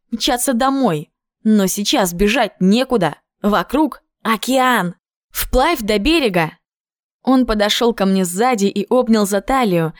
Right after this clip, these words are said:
зарываясь лицом в мои волосы. "Ты пахнешь цветами". Низкий,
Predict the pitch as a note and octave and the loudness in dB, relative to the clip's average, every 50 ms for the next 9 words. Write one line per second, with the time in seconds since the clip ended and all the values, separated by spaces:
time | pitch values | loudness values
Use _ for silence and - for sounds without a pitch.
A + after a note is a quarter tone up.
0 | - - - - - F#3 F#3+ A#3+ B3+ C4+ C4 C4 C4 B3+ A#3+ G#3 - A3+ A#3 A3 | -18 -20 -20 -14 -8 -4 -2 0 2 2 2 2 2 2 0 0 0 -2 -2 -2
1 | - - C4+ B3 A#3+ A3 G#3+ G#3 G#3 G#3 A3 G#3+ G3 F#3+ F3+ E3+ D#3 D#3 D#3 - | -2 -2 0 0 0 2 2 0 2 2 2 0 0 -2 -4 -6 -6 -8 -10 -12
2 | - E3 D3+ D#3+ - _ _ _ _ _ _ _ _ _ _ _ _ _ - F3+ | -10 -12 -12 -14 -14 _ _ _ _ _ _ _ _ _ _ _ _ _ -2 0
3 | F3 F3 E3+ E3+ E3+ E3+ F3 - _ _ _ _ _ _ _ _ _ _ _ _ | 0 2 0 0 -2 -4 -8 -14 _ _ _ _ _ _ _ _ _ _ _ _
4 | - F3+ F3 E3 - - E3 E3 - - - - - F3 F3 - - F#3 F3+ E3+ | -2 0 0 -2 -4 -6 -6 -6 -6 -6 -8 -6 -6 -6 -8 -6 -4 -4 -2 -2
5 | D#3+ D#3 D3 C#3+ D3 F3 - _ _ _ _ _ _ _ _ _ _ _ _ _ | -2 -4 -6 -8 -12 -16 -20 _ _ _ _ _ _ _ _ _ _ _ _ _
6 | _ _ _ - F3+ E3+ E3+ F3 F3+ F#3+ F3+ - - - F3 E3 - - | _ _ _ -6 -4 -2 -2 0 -2 -2 -4 -6 -8 -10 -12 -12 -12 -14